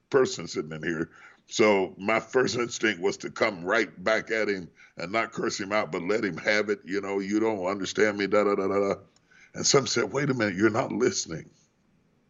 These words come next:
He's cursing 'cause that, that's how he communicates. If he were ordering a hamburger, he would curse. He, that's how he communicates.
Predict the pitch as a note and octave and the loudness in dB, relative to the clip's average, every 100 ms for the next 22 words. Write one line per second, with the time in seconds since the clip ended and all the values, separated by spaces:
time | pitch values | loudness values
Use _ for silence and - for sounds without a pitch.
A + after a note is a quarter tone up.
0 | _ _ _ _ - - - C#3+ B2 - | _ _ _ _ -20 -20 -2 0 2 4
1 | D#3+ - A#2 G#2 A2+ B2+ A#2 A2+ - - | 4 4 2 2 4 4 2 2 -4 0
2 | B2 C#3 C3 A2+ G#2 - A2 D3 B2+ G#2 | 0 0 0 0 -2 -8 -8 -8 -6 -6
3 | G2 - - - - _ _ _ _ _ | -6 -8 -12 -14 -16 _ _ _ _ _
4 | - - G#2 G#2+ C#3+ B2 A#2 C3+ C#3+ G2+ | -20 0 2 4 4 4 6 4 4 0
5 | E2 D#3 E3+ A#2 F#2+ D#2 D2 F#2+ E2+ - | 2 2 2 2 2 0 -4 -4 -6 -4
6 | F#2+ B1 - - - - - - _ _ | -2 -2 -4 -12 -16 -18 -20 -20 _ _
7 | _ _ _ _ _ - C#3+ B2+ - - | _ _ _ _ _ 0 0 0 -10 0
8 | C#3+ D3+ D#3 G#3+ A#2 A#2 C3 D#3 B2 - | 2 4 2 2 0 -6 -4 -2 -2 -4
9 | D#2+ C2+ - | -6 -8 -14